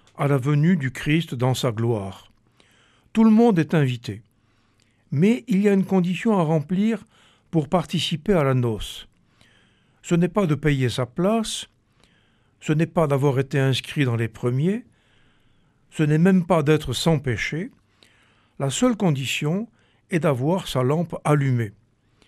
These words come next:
Eh bien, disons-le, la lampe allumée, c'est notre espérance,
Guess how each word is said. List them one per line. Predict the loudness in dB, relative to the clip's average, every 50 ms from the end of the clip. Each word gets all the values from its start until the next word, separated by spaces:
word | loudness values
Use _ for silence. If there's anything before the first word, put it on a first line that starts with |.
| _ _ _ _ _ _ _ _ -8
Eh | -4
bien, | 0 2 2 2 2
disons-le, | 2 2 4 4 4 2 2 0 0 -2 -4 -6 -10 _ _ _ _ _ _ _ _ _
la | -4 -2 0
lampe | 2 2 2 2 2 0 -4 -4 -2
allumée, | 0 0 2 0 0 -2 -2 -4 -4 -6 -10 _ _ _ _ _ _ _
c'est | -12 -6 -2 0 0 0 0 0
notre | 0 0 2 0 0 -2 -2
espérance, | -2 -2 -2 -2 -2 -2 -2 -2 -2 -4 -4 -6 -8 -10 -12 -14